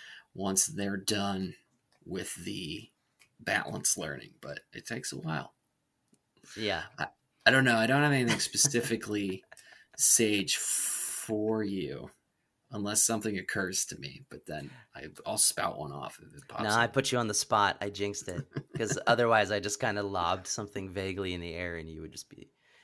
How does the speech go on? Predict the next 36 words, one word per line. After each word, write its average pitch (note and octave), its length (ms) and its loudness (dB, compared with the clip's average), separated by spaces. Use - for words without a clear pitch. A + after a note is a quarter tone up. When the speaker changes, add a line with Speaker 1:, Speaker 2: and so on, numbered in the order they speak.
Speaker 2:
you, G2 240 -6
you'd G2+ 140 -2
hit G#2 120 -2
it F#2+ 80 0
out F2 140 0
of E2+ 60 -8
the D#2+ 60 -14
park F2+ 420 -2
with, F2 260 -14
you F2 80 -10
know, C#3+ 160 -14
"Your G2+ 160 -2
friends E2+ 360 -2
are - 40 -18
fucking - 400 -10
doing - 200 -8
stupid - 400 -6
hobbies. - 480 -6
No - 100 -14
one - 120 -12
gives - 220 -12
a - 40 -10
shit - 280 -6
about - 280 -12
them." - 220 -16
Yeah. - 220 0
Speaker 1:
Everybody's D3+ 480 8
friends D3 240 6
are C3 40 2
doing B2+ 300 4
fucking C3+ 220 0
stupid B2 300 0
hobbies. A2 400 -6
That's A#2+ 220 0
the B2+ 60 -2
thing. C3+ 280 0